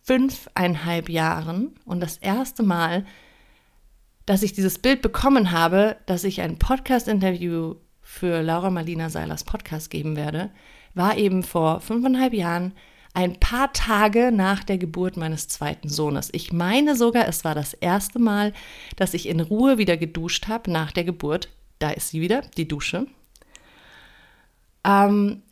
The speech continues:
dass ich unter der Dusche stand und dieses Bild so, das war, dieses Bild war einfach ganz klar. Dieses Bild war da und ich dachte mir, „Okay, krass. Äh, hä?“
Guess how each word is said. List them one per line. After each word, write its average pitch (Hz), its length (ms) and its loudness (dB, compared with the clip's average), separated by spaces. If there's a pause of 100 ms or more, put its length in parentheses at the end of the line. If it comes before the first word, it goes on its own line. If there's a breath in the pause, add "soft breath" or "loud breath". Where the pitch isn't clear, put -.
dass 202 160 2
ich 196 140 -4
unter 285 240 6
der 302 160 4
Dusche 254 340 0
stand 185 380 -2
und 180 260 -4
dieses 190 300 2
Bild 453 260 6
so, 143 140 0 (160)
das - 240 -6
war, 240 100 0
dieses 202 280 2
Bild - 180 0
war 180 80 2
einfach 151 280 -6
ganz 277 280 -2
klar. 147 240 -4
Dieses 160 280 -8
Bild 339 200 2
war 226 80 4
da 185 140 2
und 190 80 4
ich - 60 -4
dachte 202 200 -2
mir, 196 140 -2
„Okay, 233 260 -2
krass. - 460 -4 (580)
Äh, 139 440 4 (240)
hä?“ 233 280 0